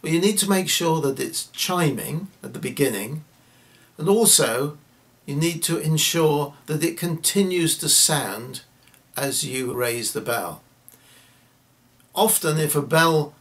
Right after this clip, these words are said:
misses sounding twice consecutively, the clapper will have gone over onto the wrong side. So if it misses once, make sure you check the rope on the next stroke, pushing the clapper against the lip of the bell and making it strike.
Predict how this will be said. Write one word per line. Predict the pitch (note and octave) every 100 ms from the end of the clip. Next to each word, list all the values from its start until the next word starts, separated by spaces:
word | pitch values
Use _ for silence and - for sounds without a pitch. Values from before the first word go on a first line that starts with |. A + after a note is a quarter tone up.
| -
misses | C#3+ D#3+ G3+ - E3+ -
sounding | B2 G#2+ G#2+ A#2 A#2+ A2+
twice | - D#3 D3 A#2 - - - -
consecutively, | B2+ - C#3+ - - A2+ G2+ A2 A2+ A2+ - - -
the | C#3+
clapper | - D#3+ D3 D3
will | C3+
have | B2 A2+
gone | A#2+ A2+
over | A2+ G#2+ A2
onto | G#2+ A2 A2+
the | G#2
wrong | G#2 G2+
side. | - A2 F2 D#2+ D#2+ _ _ _ _ - _ - - _
So | - - G#3+
if | G#3
it | A3 G3
misses | G3 - D#3 D#3+
once, | F#3 G2+ - - - - - _ _ _ _
make | F#3 A3
sure | - G#3+ F#3+
you | E3 E3
check | D#3 - - F3 - - -
the | C#3+
rope | C3+ B2 B2 G2 _ -
on | B2+
the | B2+
next | B2+ C#3 -
stroke, | - - B2 G2+ F2+ - - _ _ _ _ _ -
pushing | A3+ A3 F#3+
the | D#3
clapper | C3+ C#3+ - B2
against | A2 B2 A2+ -
the | -
lip | A#2+ A#2
of | A2+
the | A2+
bell | A2+ A#2 A#2
and | A#2+ A#2
making | C#3 C3 A#2+
it | A2+ -
strike. | - - - - -